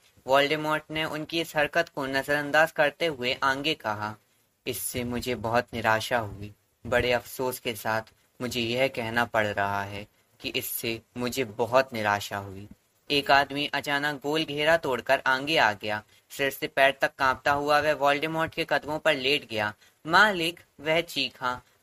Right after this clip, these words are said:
"मालिक, मुझे माफ कर दें, हम सभी को माफ कर दें।"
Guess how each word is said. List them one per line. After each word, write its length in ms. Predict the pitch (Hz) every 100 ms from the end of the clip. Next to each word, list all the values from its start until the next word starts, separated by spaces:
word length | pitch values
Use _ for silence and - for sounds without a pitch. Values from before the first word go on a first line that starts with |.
| -
"मालिक, 360 | 175 208 226
मुझे 220 | 220 208 208
माफ 300 | 185 208 -
कर 240 | 160 143
दें, 200 | 135 139 - _ -
हम 140 | 190
सभी 340 | 202 190 185 226
को 120 | 220
माफ 340 | 180 185 208
कर 260 | - 139 127
दें।" 200 | 120